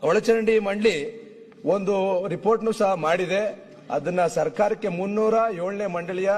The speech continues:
ಸಭೆಯಲ್ಲಿ ಅನುಮೋದನೆನೂ ಸಹ ಮಾಡಿ ಕಳ್ಸಿಕೊಟ್ಟಿದ್ದಾರೆ. ಸರ್ಕಾರದಲ್ಲಿ ಪುನಃ ವಾಪಸ್ ಹಾಕಿದೀವಿ ಅಂತ ಹೇಳ್ತಾ ಇದ್ದಾರೆ. ಅಧ್ಯಕ್ಷ, ನಾನ್ ಹೇಳ್ತಾ ಇರ್ತಕ್ಕಂಥದ್ದು, ಇದು ಮುಂದುವರಿಯಕ್ ಬಿಟ್ರೆ ಬಹುಶಃ ಆರೋಗ್ಯದ ಸಮಸ್ಯೆ ಇವತ್ತು ನಾವೇನ್ ನೋಡ್ತಾ ಇದೀವಿ ದುಪ್ಪಟ್ಟಾಗುತ್ತೆ. ಬಹುಶಃ ಸ್ಟ್ಯಾಂಡರ್ಡ್ಸ್‌ಗೂನು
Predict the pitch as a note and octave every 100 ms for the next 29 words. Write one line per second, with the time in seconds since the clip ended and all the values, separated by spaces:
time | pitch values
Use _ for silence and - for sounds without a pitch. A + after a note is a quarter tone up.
0 | F#3+ D3+ D#3 G3 G3+ D3+ D3+ - - -
1 | - C#3+ G3+ A#3+ A#3 B3 B3+ B3 B3 A3
2 | B3 - A3+ - B3+ A3+ F#3 F#3 G#3 F3+
3 | A#3 A3+ A3+ A3 A3 F#3+ F#3 G#3 G#3+ G3
4 | F#3 F3+ A3+ G#3+ G3+ E3+ D3+ C3 A2+ G#2+
5 | - - - - C#3 F#3 B3 A#3+ G3+ A3+
6 | A#3+ A#3 A3+ G#3+ G3 F#3+ F#3 F3 G#3 C4
7 | - - - E3 F#3+ F#3+ A3 A#3+ A#3+ E3+
8 | F3 - F3 G#3 - E3 F3+ F3+ D3+ D#3
9 | F3+ F#3 D#3+ F#3 F#3 C#3 D3 F#3 - C#3
10 | C#3 - - - - C#3+ D#3+ D#3+ D3 E3
11 | G3+ E3+ - D3 F3+ C#3 - A#2 C3 A#2
12 | A2 C#3 - A3 A#3 A#3+ F3+ - - -
13 | - - - F#3 C4 C4+ C4 - B3 C4